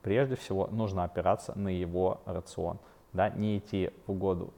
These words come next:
чему-то модному, да, использовать какие-то диеты, сыроедение, м, там, палеодиета или кето, да.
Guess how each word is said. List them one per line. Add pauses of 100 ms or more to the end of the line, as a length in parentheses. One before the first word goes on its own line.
(100)
чему-то
модному,
да,
использовать
какие-то
диеты,
сыроедение, (380)
м, (240)
там,
палеодиета
или
кето, (240)
да.